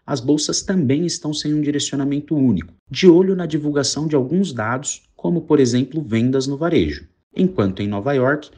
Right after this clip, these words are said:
os futuros operam positivos, com os investidores à espera da divulgação do relatório A D P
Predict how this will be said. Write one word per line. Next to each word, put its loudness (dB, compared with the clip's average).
os -4
futuros -2
operam -4
positivos, 0
com 0
os 0
investidores 0
à 0
espera -2
da -4
divulgação -4
do -6
relatório -6
A -2
D 2
P -2